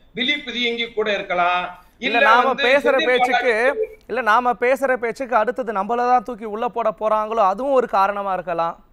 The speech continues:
Speaker 1: அதுவும் ப-, காரணமா இருக்கலாம். செந்தில் பாலாஜி பினாமியா கூட இவர் இருக்கலாம்.
Speaker 2: ம்.
Speaker 1: என்னன்னா, ஆர் எஸ் பாரதிக்கு தூக்கம் இல்லைன்னா, பல்வேறு காரணங்கள் இருக்கு. ஆனா, ஒரு நீதிபதி எதை வச்சு சொல்றாருன்னா, அதை பார்க்கணும்.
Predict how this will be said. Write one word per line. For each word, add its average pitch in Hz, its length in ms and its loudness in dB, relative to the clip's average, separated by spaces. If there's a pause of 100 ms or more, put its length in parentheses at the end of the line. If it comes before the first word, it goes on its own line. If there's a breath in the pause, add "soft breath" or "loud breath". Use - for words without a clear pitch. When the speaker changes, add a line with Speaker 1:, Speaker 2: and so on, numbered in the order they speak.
(680)
Speaker 1:
அதுவும் 277 300 -2
ப-, 247 140 -2
காரணமா 247 380 -2
இருக்கலாம். 233 340 -4
செந்தில் 285 360 -8
பாலாஜி 269 400 -2
பினாமியா 262 640 -4
கூட 262 200 -2
இவர் 233 400 -2
இருக்கலாம். 226 640 -2
Speaker 2:
ம். 151 280 -14 (500)
Speaker 1:
என்னன்னா, 330 320 -4 (220)
ஆர் 247 440 -2
எஸ் 240 120 -14
பாரதிக்கு 277 640 -4
தூக்கம் 302 320 -6
இல்லைன்னா, 302 280 -4
பல்வேறு 311 420 -4
காரணங்கள் 311 520 -4
இருக்கு. 220 180 -6
ஆனா, 285 220 -2
ஒரு 240 160 -4
நீதிபதி 254 800 -6
எதை 262 240 -2
வச்சு 320 400 -6
சொல்றாருன்னா, 202 760 -4
அதை 294 280 0
பார்க்கணும். 269 560 -8